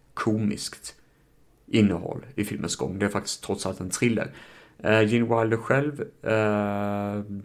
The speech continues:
tycker inte riktigt om det. Han hade gärna velat vara den rollen. Han tyckte att filmen kunde varit bättre, till och med, om han hade landat rollen som Corky. Men i ärlighetens namn så, eh,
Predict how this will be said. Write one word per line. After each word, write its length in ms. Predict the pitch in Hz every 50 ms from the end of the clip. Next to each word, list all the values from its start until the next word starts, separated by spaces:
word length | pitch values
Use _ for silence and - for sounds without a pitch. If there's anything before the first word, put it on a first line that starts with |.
| -
tycker 240 | - - - 139 165
inte 140 | 165 165 160
riktigt 200 | 160 160 - -
om 180 | 139 147 175 175
det. 100 | - -
Han 200 | 95 95 107 135
hade 140 | 143 151
gärna 200 | 156 151 127 120
velat 220 | 113 110 113 117 110
vara 220 | 107 104 123 156
den 120 | 156 117 98
rollen. 360 | 98 92 - 87 87 87 101
Han 240 | 101 107 110 117 113
tyckte 260 | - 139 135 - 107
att 80 | 104
filmen 260 | - 107 98 95 92 92
kunde 180 | - 107 98
varit 180 | 95 98 92 90
bättre, 460 | 110 131 135 - - - - - - - - - - - _ _ _
till 140 | - - 95
och 60 | 92
med, 200 | - - - 135 - -
om 240 | - 113 101 95 92
han 180 | 98 101 95
hade 120 | 95 90 90
landat 440 | 92 92 92 90 87 87 - - -
rollen 260 | - - 82 85 73
som 200 | - - - -
Corky. 540 | - - - - - - - - - - - - - - - - - _ _ _ _
Men 260 | - - 95 98 101
i 60 | 104
ärlighetens 420 | 107 107 104 101 101 113 104 - -
namn 260 | 104 92 92 92 92
så, 440 | - - - 87 98 - - - -
eh, 500 | - - - - - - - - -